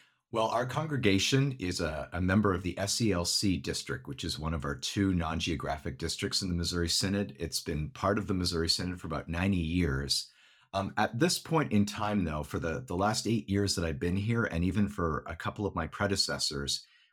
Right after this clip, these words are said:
we've realized that as the only conf-, established confessional Lutheran church in the city of Montreal, which is a city of about four and a half million people,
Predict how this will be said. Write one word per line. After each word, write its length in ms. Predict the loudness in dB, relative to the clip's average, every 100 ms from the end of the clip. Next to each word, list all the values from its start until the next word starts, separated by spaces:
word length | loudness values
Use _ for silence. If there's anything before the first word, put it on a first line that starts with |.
| -2
we've 160 | 4
realized 560 | 6 6 6 6 4 0
that 180 | -2 0
as 140 | 2
the 180 | 2 2
only 380 | 6 6 6 4
conf-, 460 | 0 -2 -2 -6 -16 -6
established 880 | -2 -2 2 4 4 0 -2 -4 -4
confessional 560 | -6 -2 -2 0 -2
Lutheran 340 | -2 -4 -6 -6
church 640 | -4 -4 -2 -4 -4 -8 _ _ _
in 260 | -2 4 6
the 80 | 6
city 300 | 4 2 4
of 100 | 2
Montreal, 720 | 0 0 0 4 4 4 0
which 140 | -2
is 120 | -2
a 60 | -2
city 420 | 0 2 4 2
of 80 | 2
about 320 | -2 -2 -4
four 520 | -8 -2 2 4 4
and 100 | 2
a 20 | 0
half 260 | -4 -4
million 380 | -2 -2 0 -2
people, 540 | -2 -2 -2 -6 -8